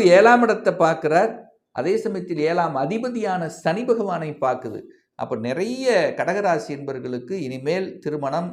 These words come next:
திருமணம் சார்ந்த சுப காரியங்கள், வீட்டுக்குள்ள சந்தோஷம் செய்யக்கூடிய சில விஷயங்கள், மனமகிழ்ச்சி கொடுக்கக்கூடிய சில விஷயங்கள், தொழில் இருந்து வந்த பிரச்சனைகள், நிறைய பேர்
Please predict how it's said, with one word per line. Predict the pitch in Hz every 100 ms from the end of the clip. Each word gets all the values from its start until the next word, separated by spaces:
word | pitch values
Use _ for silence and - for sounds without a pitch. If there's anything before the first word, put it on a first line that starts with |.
| -
திருமணம் | 147 160 190 165
சார்ந்த | 151 131 135 135 151 -
சுப | 151 165 185
காரியங்கள், | 139 131 127 123 127 156 151 - - _
வீட்டுக்குள்ள | 190 - 220 156 139 -
சந்தோஷம் | 143 180 202 202 165 -
செய்யக்கூடிய | 143 131 135 120 120 120
சில | 117 113
விஷயங்கள், | 113 143 135 135 160 160 - - _ _
மனமகிழ்ச்சி | 131 160 196 233 - 220 175
கொடுக்கக்கூடிய | 156 156 147 139 131 123
சில | 123 113
விஷயங்கள், | 110 - 135 127 143 156 - - _ _ _ _ _ _ _ _ _ _
தொழில் | 190 262 269 226
இருந்து | 196 185
வந்த | 165 151 135
பிரச்சனைகள், | 131 175 160 135 113 - _ _ _ - _ _ -
நிறைய | 117 143 262 269
பேர் | 226